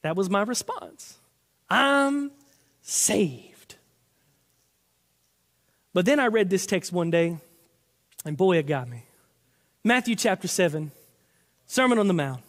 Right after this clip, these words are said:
Jesus, again, what does Jesus often do? He gets to the heart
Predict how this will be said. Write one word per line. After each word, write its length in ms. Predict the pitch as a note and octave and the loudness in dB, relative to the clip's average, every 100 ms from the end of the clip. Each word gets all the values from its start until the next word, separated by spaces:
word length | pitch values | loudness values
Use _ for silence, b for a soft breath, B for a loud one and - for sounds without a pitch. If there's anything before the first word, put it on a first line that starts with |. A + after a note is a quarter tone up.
| b b b _ _ _ _ _ - | b b b _ _ _ _ _ -2
Jesus, 640 | F3 B3 G#3 A3 - - - | 4 4 6 2 0 -8 -4
again, 260 | F#3+ A3 | 2 4
what 120 | G3 | 4
does 120 | C4 F#3 | 2 2
Jesus 360 | A#3 A#3 G#3+ | 2 2 2
often 300 | A#3 G#3+ G3+ | 2 0 0
do? 200 | G3+ G#3+ | 2 2
He 140 | G#3 G#3 | 2 2
gets 260 | G#3+ G3+ | 2 0
to 120 | - G3+ | -2 0
the 100 | E3 | 0
heart 400 | - A3+ G#3+ | 2 2 2